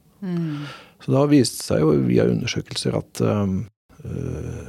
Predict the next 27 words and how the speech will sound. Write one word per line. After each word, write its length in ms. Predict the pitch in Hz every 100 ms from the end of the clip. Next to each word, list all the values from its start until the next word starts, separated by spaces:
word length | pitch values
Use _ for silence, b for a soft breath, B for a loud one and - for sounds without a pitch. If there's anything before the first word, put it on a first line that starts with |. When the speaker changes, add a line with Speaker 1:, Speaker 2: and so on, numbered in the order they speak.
| 82
Speaker 2:
det 160 | 101 110
var 80 | 78
et 120 | -
knippe 280 | - 98 -
på 140 | -
fem, 300 | 101 117 110
seks 400 | 110 - 98 - -
personer 560 | 110 107 104 107 196 156
som 320 | - 170 139
tok 380 | 135 131 117 -
de 140 | - 127
tredve 560 | - 135 104 - 92
prosent 720 | - 117 110 101 117 - - -
mest 580 | 104 95 95 - - -
profilerte 720 | 120 - 107 98 - - -
sakene. 640 | - 113 104 - - 110 - -
Speaker 1:
Mm. 400 | 180 165 160 139 127 117 B B B B _
Speaker 2:
Og 260 | 135 131 135
jobbet 280 | 131 120 113
alltid 340 | - 76 - 110
i 20 |
par. 220 | - 104 - _ _ - - _ _ -
Og 140 | 113
de 140 | 104 110
var 340 | 76 73 73 - _ _ _
aldri 760 | 127 147 131 - - - 123 143 - _ _ _
uenige. 360 | 117 85 64